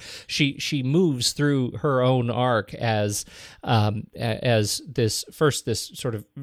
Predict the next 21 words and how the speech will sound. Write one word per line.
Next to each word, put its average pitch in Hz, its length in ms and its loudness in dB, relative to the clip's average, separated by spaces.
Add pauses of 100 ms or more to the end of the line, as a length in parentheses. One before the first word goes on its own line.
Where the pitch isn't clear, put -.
(140)
gentle 131 320 -2
member 117 320 2
of 104 100 -4
the 110 80 -2
trio, 120 480 2
and 127 220 -2
then 143 160 2
into 139 420 -2
sort 139 240 0
of 123 100 -2
a 107 80 2
spiteful 120 520 -2
or 101 80 0
more 107 240 -4
sort 110 240 -6
of 95 80 -10
sadistic - 640 -4 (200)
kind 110 260 -2
of, 101 120 -4
uh, 107 200 0 (100)
uh, 107 160 -2